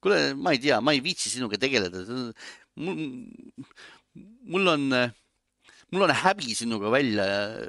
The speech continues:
välja minna, et ühesõnaga, et teiste ees ühesõnaga sinuga olla, et käi, käi minema, kuradi luuser raisk." Eks ta, ta, ta, tõsiselt, laske, laske kuul pähe ja i-, iga kord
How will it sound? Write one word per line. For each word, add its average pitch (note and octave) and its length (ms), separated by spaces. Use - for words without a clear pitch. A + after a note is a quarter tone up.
välja B2 240
minna, A2 240
et - 160
ühesõnaga, G2 420
et G#2 220
teiste B2 320
ees G#2 240
ühesõnaga F#2+ 320
sinuga F#2+ 400
olla, G#2+ 320
et - 260
käi, A2+ 400
käi C#3 240
minema, F#2 400
kuradi F#2+ 320
luuser A2 360
raisk." - 280
Eks G3 160
ta, B3+ 140
ta, B3 100
ta, - 260
tõsiselt, F3 460
laske, - 320
laske D4 320
kuul G#3 200
pähe D#3+ 260
ja D3 80
i-, F3+ 140
iga G3 160
kord F3 240